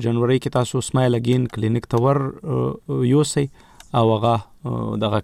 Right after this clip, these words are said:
کوي، علاج یې وکړي. یوسف جان په فیسبوک باندې همداسې لیکلي چې زه چې کله تقریر کوم نو شرمیږم او بدن مې کپیږي یا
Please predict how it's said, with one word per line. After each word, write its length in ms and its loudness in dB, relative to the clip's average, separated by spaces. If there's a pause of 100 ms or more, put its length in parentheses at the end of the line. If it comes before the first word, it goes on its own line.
کوي، 100 -6 (760)
علاج 280 2
یې 80 0
وکړي. 240 -4 (160)
یوسف 280 0
جان 220 2
په 40 -2 (100)
فیسبوک 340 0
باندې 220 4
همداسې 360 0
لیکلي 220 0
چې 120 -6
زه 200 0
چې 60 -4 (100)
کله 100 2 (140)
تقریر 340 0
کوم 240 2
نو 40 0 (100)
شرمیږم 500 2
او 180 2
بدن 240 2 (100)
مې 100 2 (480)
کپیږي 580 2
یا 120 2